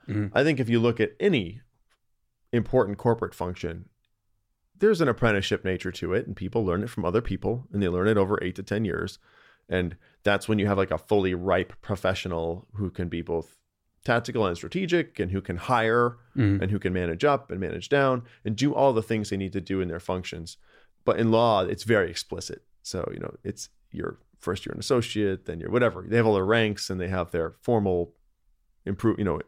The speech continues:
Speaker 2: promotions by year. And so we come out of a law firm just knowing,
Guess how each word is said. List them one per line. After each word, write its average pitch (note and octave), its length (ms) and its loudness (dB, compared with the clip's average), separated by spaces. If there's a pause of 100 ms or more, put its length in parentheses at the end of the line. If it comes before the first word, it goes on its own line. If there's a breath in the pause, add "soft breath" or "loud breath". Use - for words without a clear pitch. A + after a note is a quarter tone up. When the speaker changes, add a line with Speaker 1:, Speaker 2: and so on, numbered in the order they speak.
Speaker 2:
promotions G#2+ 420 2
by G2 140 2
year. A2+ 400 4 (640 loud breath)
And A#2+ 140 2
so A2 200 4
we F#2+ 200 0
come C3+ 220 0
out G2 120 4
of F2 60 2
a E2+ 40 2
law F#2 200 4
firm E2+ 260 -6
just F2+ 180 -10
knowing, F2+ 320 0